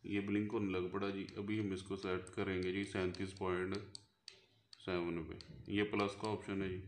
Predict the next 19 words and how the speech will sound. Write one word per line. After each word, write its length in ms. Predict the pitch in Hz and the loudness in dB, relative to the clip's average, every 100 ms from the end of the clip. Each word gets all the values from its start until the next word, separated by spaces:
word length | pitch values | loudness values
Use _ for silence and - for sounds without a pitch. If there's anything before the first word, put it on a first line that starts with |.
| - - - - - _ _ - | -12 -18 -18 -20 -20 _ _ -4
Minus 360 | 101 98 95 | 0 0 0
का, 120 | 95 98 | 0 -2
sorry, 260 | 98 92 101 | 0 0 0
ये 140 | 110 | 0
plus 300 | 107 101 92 | 0 -2 -2
का 100 | - | -4
है 80 | 95 | -2
जी। 120 | 90 90 - - - - - _ _ - - - - _ _ - - _ _ _ - - | -4 -6 -14 -20 -20 -20 -20 _ _ -20 -20 -20 -20 _ _ -20 -20 _ _ _ -12 -6
ये 140 | 101 | -4
देख 340 | 95 95 95 92 | -2 -2 -2 -2
रहे 140 | 98 | 0
हैं 100 | 92 | 0
जी, 120 | 92 92 | 0 -2
जैसा 280 | 90 95 92 | -2 -2 -2
कि 80 | |
मैं 160 | 92 92 | -2 -2
कर 220 | 92 82 | -4 -4
रहा 120 | 92 | -4
हूँ, 100 | 92 | -6